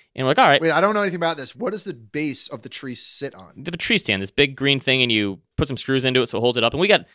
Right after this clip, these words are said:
Speaker 1: I mean, we're talking to the top of our nine-foot ceilings. The star is touching. I had to cut, trim someone's wood fit. It was huge. Every time
Speaker 2: Not the
Speaker 1: my
Speaker 2: brand.
Speaker 1: dog would walk under it, one of the kids would brush past it, the needles are falling off. And this is a huge tree. This is, like, a nine-foot tree.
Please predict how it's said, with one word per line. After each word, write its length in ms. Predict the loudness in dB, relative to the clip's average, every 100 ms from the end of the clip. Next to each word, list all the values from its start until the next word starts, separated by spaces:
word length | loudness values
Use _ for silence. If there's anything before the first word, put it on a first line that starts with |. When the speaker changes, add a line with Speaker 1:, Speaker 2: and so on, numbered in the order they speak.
| -10
Speaker 1:
I 60 | -2
mean, 160 | 0
we're 80 | 0
talking 460 | 2 0 2 -2 -4 _ _ _ -4
to 100 | 2
the 80 | 2
top 260 | 2 0 2
of 100 | 0
our 100 | 2
nine-foot 360 | 2 0 -4
ceilings. 400 | -4 -2 -2 -4
The 80 | -8
star 420 | -6 2 4 4
is 120 | 2
touching. 320 | -2 -6 -4 -2
I 80 |
had 80 | 0
to 80 | -2 -6 _
cut, 200 | -12 -6
trim 240 | -2 -2
someone's 260 | -2 -6 -4
wood 140 | -4
fit. 120 | 0 2
It 40 |
was 100 | 0
huge. 400 | 0 -2 -2 -4 -14 _ _ _ _ _
Every 200 | 2 2
time 280 | 2 2 2
Speaker 2:
Not 100 | 0
the 60 | -2
Speaker 1:
my 60 |
Speaker 2:
brand. 160 | 0 2
Speaker 1:
dog 200 | 4 4
would 80 | 4
walk 160 | 2
under 160 | 2 0
it, 60 | 0
one 80 |
of 40 | -4
the 60 |
kids 200 | -6 -6
would 60 | -2
brush 200 | -4 -2
past 240 | -2 -2
it, 160 | -2 -6 -2
the 80 |
needles 240 | 2 2 2
are 40 |
falling 280 | -2 -2 -2
off. 340 | -4 -6 -12 _ _ -4
And 120 | 2
this 160 | 2 2
is 80 | 0
a 40 |
huge 480 | -2 -2 0 0 0
tree. 200 | 0 0
This 100 | 0
is, 60 |
like, 100 | 0 0
a 40 |
nine-foot 400 | 2 2 0 -6
tree. 260 | -6 -8